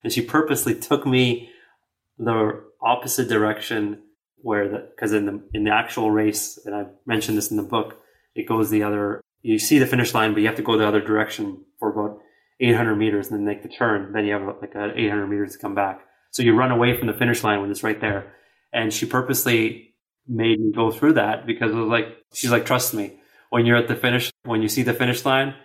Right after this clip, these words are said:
it's not the finish line, and you need to, you need to know what it feels like."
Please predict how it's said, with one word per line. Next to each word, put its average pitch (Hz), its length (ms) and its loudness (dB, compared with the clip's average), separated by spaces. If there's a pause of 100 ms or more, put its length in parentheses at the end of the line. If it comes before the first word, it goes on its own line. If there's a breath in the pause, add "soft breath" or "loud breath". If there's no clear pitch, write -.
(120)
it's - 140 -4
not 107 160 0
the - 60 -10
finish 107 320 -2
line, 98 180 -2
and 101 380 -6
you 104 160 4
need 107 160 0
to, 107 80 0
you 107 300 -2
need 104 180 0
to 104 80 -6
know 104 120 -2
what 101 140 -4
it 104 100 -10
feels 107 200 -6
like." 107 140 -10